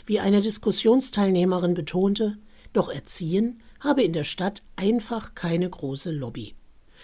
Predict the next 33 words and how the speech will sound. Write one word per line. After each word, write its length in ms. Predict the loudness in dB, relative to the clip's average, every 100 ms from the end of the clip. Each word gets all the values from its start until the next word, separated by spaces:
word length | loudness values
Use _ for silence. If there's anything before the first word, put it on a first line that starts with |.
| 0
Lange 400 | 4 6 6 4
ist 280 | 0 -2 -2
die 40 |
Pandemie 480 | 0 2 4 4 4
noch 140 | 4
nicht 200 | 0 -2
vorbei. 520 | -4 -2 -2 -2 -6 -14 -20 -20 -2
Eigentlich 440 | 4 6 6 2
hält 200 | 4 4
sie 160 | 4 -2
immer 220 | 2 4
noch 300 | 4 0 -2
an, 240 | 0 0 -4 -8
auf 160 | -4
jeden 320 | 0 2 2
Fall 420 | 0 -2 -2 -2 -6
in 160 | -4 -2
den 160 | -2
Folgen. 520 | -4 0 2 2 -4 -14 _ _ _ _ _ -18 0
Wir 140 | 4
werden 240 | 6 6 6
sehen, 380 | 6 4 2
ob 160 | -2 -8
das 260 | -8 -4 -2
Rad 260 | -2 0
umzudrehen 680 | 0 2 2 0 4 4 4
ist 420 | 0 -2 -4 -8 -18 -20 -10
und 300 | 0 0 2
Rechte 320 | 2 2 0
von 200 | 0 0
Frauen 400 | 0 2 4 4
und 240 | 2 -2 -2
Kindern 560 | 4 4 4 -2 -8